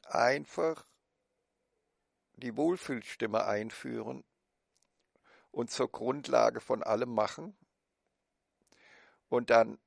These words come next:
wird nur noch der Politiker wiedergewählt, der Ministerpräsident wiedergewählt und seine Partei,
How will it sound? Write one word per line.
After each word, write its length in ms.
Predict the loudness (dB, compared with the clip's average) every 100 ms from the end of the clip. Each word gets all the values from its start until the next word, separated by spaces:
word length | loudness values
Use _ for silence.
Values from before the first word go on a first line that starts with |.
| _ _ _ _ _ _ _
wird 460 | -14 -2 -2 -2
nur 220 | -4 -2
noch 180 | 2 0
der 240 | 2 2 2
Politiker 680 | 0 -2 -4 -2 2 2 2 _ _ _ _ _ _ _ _ _
wiedergewählt, 840 | -10 -4 -2 -2 -4 -4 -4 -4 0
der 200 | 0 0
Ministerpräsident 1120 | -2 -6 -6 -4 -4 -2 -4 -4 -2 -2 -2 -12
wiedergewählt 720 | -6 -2 -2 -2 -4 -2 -4
und 140 | -8 -4
seine 280 | -2 -2 -4
Partei, 600 | -6 -4 0 2 2